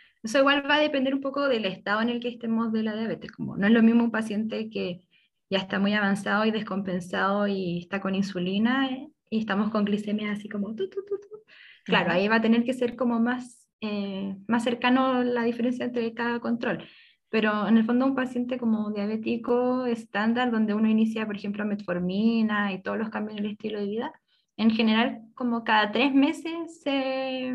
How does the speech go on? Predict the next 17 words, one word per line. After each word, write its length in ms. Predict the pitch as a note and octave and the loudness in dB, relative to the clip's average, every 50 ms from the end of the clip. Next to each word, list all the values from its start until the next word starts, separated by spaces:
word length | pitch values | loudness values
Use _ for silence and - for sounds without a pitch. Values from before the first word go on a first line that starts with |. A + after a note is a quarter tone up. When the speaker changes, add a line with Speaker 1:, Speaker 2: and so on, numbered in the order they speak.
| B3+ B3+ | -2 0
Speaker 1:
recomienda 580 | B3+ B3+ B3+ B3+ A#3+ A#3 A#3+ B3 B3+ B3+ B3+ | 0 0 0 2 2 2 2 0 0 -2 -4
ir 300 | B3+ B3+ B3+ B3 B3 B3 | -4 -4 -2 -2 -2 -2
haciendo 280 | B3 B3 - A#3+ A#3+ B3+ | -2 -2 -4 -4 -4 -4
el 80 | C4 - | -4 -4
control 500 | A#3 A3 G#3+ G#3+ - G3+ A3 C#4 - - _ _ _ _ _ _ _ _ _ _ | -4 -4 -4 -4 -4 -6 -6 -6 -6 -10 _ _ _ _ _ _ _ _ _ _
por 140 | A#3 A#3 A3+ | 2 4 6
un 140 | A#3 A3+ | 6 4
tema 300 | A3+ A#3+ A#3+ B3 B3+ B3+ | 4 4 4 6 6 6
de 160 | B3 A#3+ A3+ A3 | 4 4 2 0
que 120 | A3+ G#3+ | 0 -2
el 80 | G#3 G#3 | 0 -2
examen 460 | G3+ G#3 - A3+ G#3 A3+ B3+ C4+ C4+ | -4 -4 -4 -4 -2 -2 -2 -2 -2
que 100 | C4+ A#3+ | -2 -2
nosotros 420 | A#3 A#3 - B3 A#3+ - B3 B3 A#3 | -2 -2 -2 -4 -6 -4 -2 -2 -2
usamos 520 | A3+ A3 - A#3+ A#3 A#3+ B3+ C#4 C4+ - - | -4 -4 -4 -2 0 0 0 0 -2 -4 -2
para 260 | - A#3+ A#3 C4+ C4+ | 0 2 2 2 2
controlar 540 | C#4 C4+ C4 C4+ C4 B3+ C4 C#4+ D4+ E4 - | 0 -2 -2 -2 -2 -2 -2 -2 -2 -4 -8